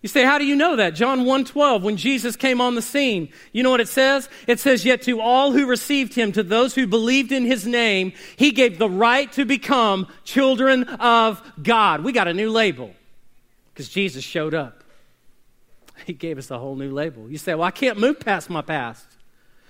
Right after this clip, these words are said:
I can't move past the labels of my life." Well, I got good news for you today.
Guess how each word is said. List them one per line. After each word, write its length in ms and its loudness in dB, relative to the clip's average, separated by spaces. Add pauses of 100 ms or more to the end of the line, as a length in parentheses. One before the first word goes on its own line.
(220)
I 100 2
can't 300 0 (180)
move 340 6
past 340 0
the 100 2
labels 460 2
of 100 -4
my 180 0
life." 600 -2 (240)
Well, 120 -8
I 80 -2
got 180 -4
good 160 -4
news 220 -6
for 220 -10
you 80 -10
today. 320 -16